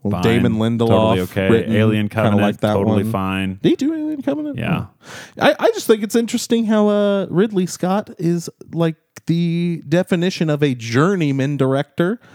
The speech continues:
Speaker 1: and his brother Tony is an absolute auteur.
Speaker 2: Yeah. Uh, yeah. Ton-,
Speaker 1: Interesting.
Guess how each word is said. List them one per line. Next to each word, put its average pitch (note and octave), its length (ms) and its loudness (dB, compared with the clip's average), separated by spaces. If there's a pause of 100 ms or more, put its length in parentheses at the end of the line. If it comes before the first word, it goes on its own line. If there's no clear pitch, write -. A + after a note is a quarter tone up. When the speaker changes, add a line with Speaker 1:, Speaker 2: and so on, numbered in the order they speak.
(180)
Speaker 1:
and C3+ 160 0
his E3 160 2
brother F#3+ 420 0
Tony G3+ 480 -2 (500)
is E3 220 0
an E3+ 100 -4
absolute F3+ 640 0
auteur. G3 560 0
Speaker 2:
Yeah. B2+ 240 2 (480)
Uh, G#2+ 240 -2
yeah. D3+ 180 0
Ton-, - 140 -12
Speaker 1:
Interesting. E3 680 2